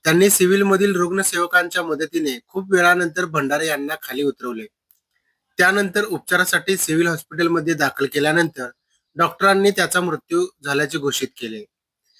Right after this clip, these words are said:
मृत्यूचे नेमके कारण आणि ही घटना नेमकी कशी घडली, याबाबत पोलीस तपास करत असून मृतदेह शवविच्छेदनाचा अहवाल प्राप्त न झाल्याची माहिती सूत्रांनी दिली. पप्पू हा पेंटिंगचे काम करत होता.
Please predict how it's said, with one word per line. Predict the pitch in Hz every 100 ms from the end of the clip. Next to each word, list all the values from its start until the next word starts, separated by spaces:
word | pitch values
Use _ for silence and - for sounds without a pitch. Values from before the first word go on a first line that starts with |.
| _ _ 156
मृत्यूचे | 156 143 202 190
नेमके | 202 185 165 196 196
कारण | 185 170 175 190
आणि | 156 170 190 185 -
ही | 139 190
घटना | 175 - 185
नेमकी | 180 165 156
कशी | 180 151 - 190
घडली, | 165 131 123 127
याबाबत | 156 175 170 190 -
पोलीस | 160 170 -
तपास | 147 156 -
करत | 147 151 -
असून | - 113 - _ _
मृतदेह | 156 160 160 190 202 208 208
शवविच्छेदनाचा | 180 180 190 - 170 185 185 196
अहवाल | 160 143 160 151 123
प्राप्त | - 175 - 185
न | 185
झाल्याची | 180 165 160 160
माहिती | 165 151 139 147 123
सूत्रांनी | - 127 131 131 131
दिली. | 113 113 _ _ _ _ _ _ _ _ _ _ -
पप्पू | 143 -
हा | 196 196
पेंटिंगचे | 196 180 156 180 170 185
काम | 165 160
करत | 156 147 147
होता. | 135 -